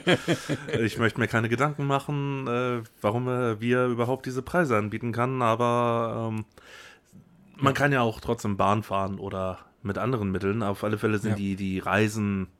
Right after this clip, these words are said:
Speaker 1: Ja.
Speaker 2: über die eigene Region hinaus mittlerweile erschwinglicher als damals noch in den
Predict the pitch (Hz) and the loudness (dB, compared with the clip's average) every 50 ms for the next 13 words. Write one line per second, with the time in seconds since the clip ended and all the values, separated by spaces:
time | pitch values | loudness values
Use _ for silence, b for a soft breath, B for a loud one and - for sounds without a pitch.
0 | _ _ _ _ _ _ - - 113 117 110 110 110 104 104 95 87 92 92 107 | _ _ _ _ _ _ -8 -4 -2 0 2 2 2 2 2 0 0 0 0 -2
1 | 101 92 98 95 92 98 92 95 98 92 95 98 92 92 92 104 110 113 - - | -4 -2 -4 -6 -4 -2 -2 -2 -2 -2 -4 -4 -2 -2 0 0 -2 -2 -4 -6
2 | 107 98 95 95 92 92 92 95 98 95 95 92 - B B B B B B B | -8 -6 -6 -4 -4 -4 -2 -2 0 0 -2 -2 -4 B B B B B B B
3 | B B B B B 101 98 - - - 113 117 147 160 143 131 120 - 117 117 | B B B B B -2 -2 -2 -2 0 0 2 2 4 2 2 2 0 0 0
4 | 127 135 123 95 107 107 110 113 113 - - - 90 95 110 123 120 113 110 - | 0 0 -2 0 0 0 0 0 -2 -6 -8 -4 -2 0 0 0 0 -2 -2 -4
5 | - 107 104 110 - - - 95 101 101 101 104 104 104 98 98 | -4 -4 -4 -4 -4 -6 -6 -4 -2 0 0 -2 -2 -4 -4 -6